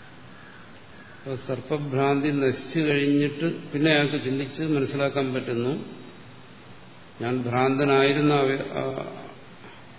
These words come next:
ആ സമയത്തും അവിടെ സത്യം ഉണ്ടായിരുന്നു, ആ സത്യത്തിലാണ് ഈ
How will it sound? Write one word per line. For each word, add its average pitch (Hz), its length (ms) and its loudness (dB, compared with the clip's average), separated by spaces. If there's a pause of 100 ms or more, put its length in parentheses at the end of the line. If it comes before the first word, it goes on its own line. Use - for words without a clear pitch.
(140)
ആ 127 400 -2
സമയത്തും 135 680 -2 (420)
അവിടെ 123 160 -2
സത്യം 120 340 -6
ഉണ്ടായിരുന്നു, 117 580 -6 (1160)
ആ 117 80 -4
സത്യത്തിലാണ് 151 640 2
ഈ 143 100 4